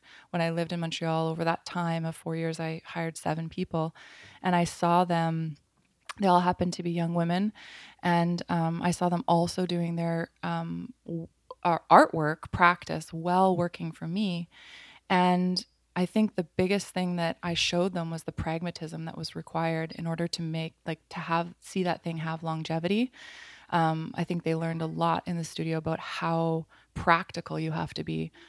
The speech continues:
about your cash flow and different things like that. Um, and,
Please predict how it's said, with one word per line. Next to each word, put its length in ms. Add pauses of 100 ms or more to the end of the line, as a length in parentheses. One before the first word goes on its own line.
(120)
about 180
your 100
cash 340
flow 320
and 120
different 280
things 200
like 140
that. 260 (460)
Um, 560 (240)
and, 600